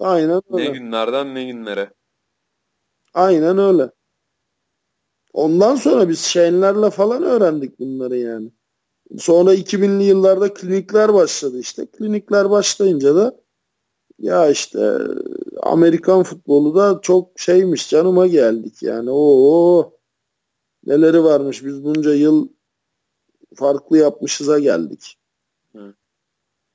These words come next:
Speaker 2: Ama öyle bir emekleme dönemi ya aşağı yukarı her sporda olmuştur bu abi.
Speaker 1: Tabii ki var. Biz o emekleme dönemini yaşadık sadece. Şimdi şeyler bilmez ki. Yani şimdi başlayanlar bilmez ki o dönemi.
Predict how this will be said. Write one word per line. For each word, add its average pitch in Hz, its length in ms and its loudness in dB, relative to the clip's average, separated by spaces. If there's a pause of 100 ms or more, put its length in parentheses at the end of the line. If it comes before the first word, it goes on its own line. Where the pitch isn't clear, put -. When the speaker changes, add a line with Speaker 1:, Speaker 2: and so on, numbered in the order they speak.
(140)
Speaker 2:
Ama 185 180 -6
öyle 170 180 0
bir 180 60 -2
emekleme 151 480 -6
dönemi 156 560 -10 (300)
ya 76 100 -16
aşağı 131 420 -2
yukarı 165 200 -2
her 170 100 0
sporda 135 380 -10
olmuştur 92 380 -14
bu 90 100 -14
abi. 95 300 -16 (1400)
Speaker 1:
Tabii 185 260 0
ki 240 140 -2
var. 117 320 0
Biz 151 180 -2
o 165 140 6
emekleme 180 640 2
dönemini 196 420 0
yaşadık 220 460 -2
sadece. 139 640 -2 (400)
Şimdi 156 600 -2
şeyler 165 460 2
bilmez 208 400 -2
ki. 156 320 0 (720)
Yani 151 600 0
şimdi 165 380 0
başlayanlar 165 680 0
bilmez 190 380 -2
ki - 120 -2
o 170 120 2
dönemi. 135 400 -2